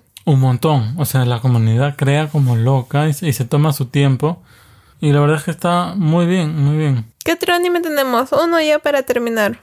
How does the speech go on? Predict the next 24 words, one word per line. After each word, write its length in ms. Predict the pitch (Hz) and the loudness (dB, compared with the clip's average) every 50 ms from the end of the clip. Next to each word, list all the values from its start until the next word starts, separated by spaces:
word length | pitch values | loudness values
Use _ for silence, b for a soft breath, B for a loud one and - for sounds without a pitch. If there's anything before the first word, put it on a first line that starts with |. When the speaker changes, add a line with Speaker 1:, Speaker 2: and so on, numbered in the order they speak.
| B B B B B B B B B B B B _ | B B B B B B B B B B B B _
Speaker 1:
Uno 300 | - 151 165 160 160 156 | -2 0 2 2 4 2
ya 200 | 147 151 156 151 | 2 2 0 -2
para 200 | 143 156 151 147 | -2 -2 -2 -2
terminar. 800 | 139 - 139 123 123 123 123 127 135 147 147 139 127 117 110 110 - _ _ _ | -2 -2 -2 0 0 2 2 2 2 2 2 2 0 -2 -4 -8 -16 _ _ _
A 160 | 160 135 123 117 | -2 0 0 0
ver, 260 | 123 131 131 127 127 | 0 0 0 0 -2
a 60 | 123 | -2
ver, 220 | 120 123 123 123 | -2 -4 -4 -4
a 60 | 123 120 | -4 -4
ver. 260 | 120 123 123 120 113 - - _ b b b b b b b b | -4 -4 -6 -6 -6 -10 -18 _ b b b b b b b b
Animes 380 | - 156 180 202 208 214 208 208 | 0 2 4 4 4 2 0 0
que 100 | - 156 | -2 -2
se 140 | - - 135 | 0 2 2
vienen 400 | 135 156 165 180 185 180 180 170 | 2 2 2 2 2 2 0 0
en 240 | 170 147 139 135 147 | 0 2 4 4 2
este, 480 | 160 147 - - 165 160 165 170 175 | 2 0 -2 -2 -2 -2 -2 -2 0
en 120 | 151 139 143 | 0 2 2
este 280 | 147 139 - - 147 | 2 0 0 -2 0
año 360 | 151 151 160 170 175 175 175 | 2 2 2 2 0 -2 -2
y 100 | 170 131 | -4 -4
que 120 | 120 139 117 | -2 -2 -2
se 120 | - 143 | 0 2
han 200 | 143 147 151 151 | 2 2 2 2
retrasado. 840 | 156 156 143 - 127 120 107 - - - 151 151 143 135 117 107 - | 2 0 -2 0 -2 -2 -2 -2 -2 -2 0 2 2 0 0 -2 -6